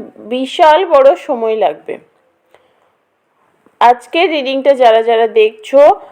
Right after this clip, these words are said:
আগামী দেড় থেকে দু বছরের মধ্যে তোমাদের এই সম্পর্কে একটা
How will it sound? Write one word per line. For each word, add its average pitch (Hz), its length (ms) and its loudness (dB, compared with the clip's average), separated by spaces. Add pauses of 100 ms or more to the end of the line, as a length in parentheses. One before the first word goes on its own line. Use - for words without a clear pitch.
(120)
আগামী 285 520 0
দেড় 226 220 -2
থেকে 247 240 -4
দু 254 160 -6
বছরের 277 400 0
মধ্যে 254 280 -6
তোমাদের 254 400 -6
এই 294 120 -6
সম্পর্কে 247 460 -4
একটা 277 380 0